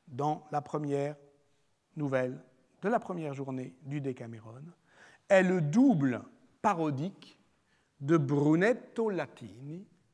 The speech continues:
le héros de la civilisation communale, comme lui, euh, notaire, et,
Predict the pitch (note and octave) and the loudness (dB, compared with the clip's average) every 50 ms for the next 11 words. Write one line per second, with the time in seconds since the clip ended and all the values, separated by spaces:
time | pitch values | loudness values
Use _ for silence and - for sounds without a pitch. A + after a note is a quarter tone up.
0 | _ _ _ _ _ _ _ _ - D#3+ D#3 D3+ - - - G3+ G3 D#3+ D3 D3+ | _ _ _ _ _ _ _ _ -6 -2 -2 -2 0 2 4 6 6 6 6 4
1 | D3+ F#3+ - - - - _ _ _ _ _ _ _ _ - D#3+ E3 D#3 D3 C#3+ | 0 0 -4 -10 -18 -20 _ _ _ _ _ _ _ _ -4 -2 -2 -2 -2 -4
2 | - D#3 D3 D3 C#3+ C#3 C#3 B2 B2+ A#2 - - - C#3+ C3+ D3+ F#3 - _ _ | -6 -8 -6 -4 -4 -4 -2 -2 -2 -4 -4 -6 -6 -6 -6 -6 -8 -14 _ _
3 | _ _ _ _ _ _ _ _ _ _ - - E3 C#3 B2+ A#2 A#2 A#2 F2+ - | _ _ _ _ _ _ _ _ _ _ -4 -4 -4 -4 -4 -8 -10 -12 -16 -18
4 | - - _ _ _ _ _ _ _ _ _ _ _ _ - B2 A#2+ B2+ C3 C3+ | -20 -20 _ _ _ _ _ _ _ _ _ _ _ _ -12 -10 -8 -6 -4 -2
5 | D3 D#3 D#3 C#3 A2 - - _ _ _ _ _ _ _ _ _ _ _ _ _ | 0 0 0 -2 -4 -10 -18 _ _ _ _ _ _ _ _ _ _ _ _ _
6 | _ _ _ _ _ _ - F3 D#3 C#3 A#2+ G#2+ - - - - - C#3+ B2+ A#2 | _ _ _ _ _ _ 0 2 4 4 4 2 -4 -14 -20 -14 -10 -8 -8 -6
7 | A2 - B2 A#2+ C3+ F3 G#3+ G#3+ - _ _ _ _ _ _ _ _ _ _ _ | -4 -4 -2 -2 -2 -2 -4 -8 -16 _ _ _ _ _ _ _ _ _ _ _
8 | - F3+ F3 F#3+ G#3 G#3+ - - - - - | 0 4 6 6 6 4 2 -4 -20 -20 -14